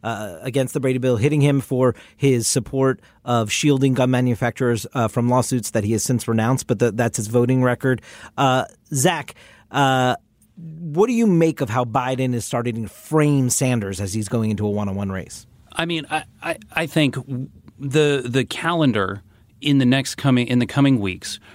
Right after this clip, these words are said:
Speaker 2: really favors, I think, Biden. And he's got this lead in delegates now, and he probably, you know, we'll see what happens in Michigan. He, he, he could have some, some good victories in states that, that have a lot of African-American voters,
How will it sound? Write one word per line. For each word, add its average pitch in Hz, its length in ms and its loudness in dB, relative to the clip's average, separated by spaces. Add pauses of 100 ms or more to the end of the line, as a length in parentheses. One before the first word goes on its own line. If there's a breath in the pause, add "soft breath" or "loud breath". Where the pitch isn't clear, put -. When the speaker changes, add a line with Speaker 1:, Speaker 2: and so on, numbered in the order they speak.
(100)
Speaker 2:
really 131 340 2
favors, 101 960 0 (440 soft breath)
I 117 140 -6
think, 101 340 -2
Biden. 98 340 -6 (380 loud breath)
And 120 120 -4
he's 113 200 0
got 135 240 0
this 151 200 -2
lead 147 200 2
in 143 100 2
delegates 101 500 -2
now, 101 360 -2 (280 loud breath)
and 117 140 -4
he 110 160 -4
probably, 131 800 0
you 131 80 2
know, 110 140 2
we'll 113 180 -2
see 135 200 0
what 123 120 0
happens 120 380 -2
in 113 100 2
Michigan. 107 380 0
He, 123 180 0
he, 117 400 0
he 127 160 -2
could 120 160 0
have 117 220 -2
some, 113 240 0
some 113 240 0
good 104 260 -2
victories 104 680 0 (260 loud breath)
in 104 260 -2
states 113 400 -2
that, 110 180 -2
that 107 340 -4
have 107 120 -2
a 98 60 -4
lot 95 160 0
of 95 60 -8
African-American 127 680 0
voters, 123 420 0